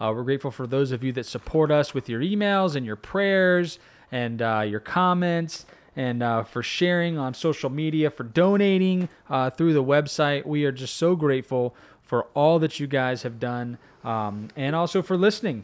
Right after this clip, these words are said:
I mean, and, and spreading the news, because the Torah is relevant to believers today. And, uh, for that, uh, I'm very grateful. So we are, um,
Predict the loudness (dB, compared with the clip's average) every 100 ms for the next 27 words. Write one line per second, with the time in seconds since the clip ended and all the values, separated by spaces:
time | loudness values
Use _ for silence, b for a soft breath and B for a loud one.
0 | -8 -6 -4 -4 -6 -8 -8 -2 0 2
1 | 0 -2 0 0 -2 -6 -12 -6 -2 -2
2 | -4 -10 -10 -4 0 4 4 2 -4 -4
3 | 0 0 0 -2 -6 -6 -6 -4 -4 -2
4 | -2 -4 -4 -4 -4 -8 B B B -6
5 | -4 -4 -4 -4 0 0 0 -4 -10 B
6 | B -6 -4 -4 -2 0 2 0 0 2
7 | 2 2 -6 B B 0 0 -2 -2 0
8 | 2 2 0 -2 -2 0 -2 -6